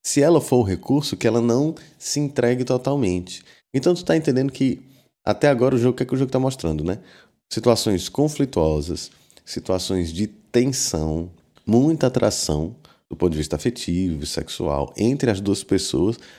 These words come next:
mas tem muita coisa aqui dizendo, assim, tem, tem muitos obstáculos. Então, quando você vai juntando as peças, eu imagino que você já deva ter entendido, o negócio parece que, assim, atração tem, mas o negócio não acontece.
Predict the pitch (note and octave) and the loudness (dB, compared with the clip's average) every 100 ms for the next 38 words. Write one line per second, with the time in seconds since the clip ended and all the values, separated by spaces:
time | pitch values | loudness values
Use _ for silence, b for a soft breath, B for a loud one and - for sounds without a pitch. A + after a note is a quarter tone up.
0 | B A2+ A2+ A#2 B2+ - C#3 C#3 D3 E3 | B 2 4 4 2 0 0 2 2 0
1 | D3+ C#3 B2+ - B2+ B2+ G#2+ A2 A2+ A#2 | 0 0 0 -2 -4 -2 0 2 2 0
2 | - G2 - F2+ B B G#2 G2+ C3+ D#3 | -2 -4 -6 -6 B B -2 0 0 2
3 | C#3+ C#3+ - - D#2 D2 G1+ - - - | 2 0 -2 2 0 0 -8 -12 -14 -18
4 | _ F#2 - C#3+ D3 A3+ B3 G3 - C3 | _ -4 2 4 4 4 4 2 2 4
5 | B2 A2+ A2 G2+ E2 D#2 - B2 F#2 E2 | 4 4 0 0 0 0 2 2 2 -4
6 | - D3+ C#3 G#2 A2 - G2 F#2 F2 E2 | 2 4 4 2 0 -2 -4 -2 0 0
7 | D#2 E2 D2+ D2+ D2+ D2 D2+ D2 F2+ F#2+ | 2 0 0 -2 -4 -4 -4 -2 -2 -2
8 | A#2+ - B - A#2+ A#2+ A#2 A#2+ - - | -6 -16 B -4 2 4 4 2 2 2
9 | G#2+ A2+ A2+ A#2+ - F#2 - - _ _ | 4 4 2 -2 -2 -4 -6 -12 _ _
10 | G#2+ A2 A2+ G#2 - C3+ C#3+ C3+ C#3+ D3+ | 0 2 2 2 0 0 0 0 0 2
11 | C#3 C3+ B2 A2+ A2 G#2+ G#2 G2+ G2 - | 2 2 2 2 2 0 -2 -4 -6 -6
12 | - - - | -8 -12 -16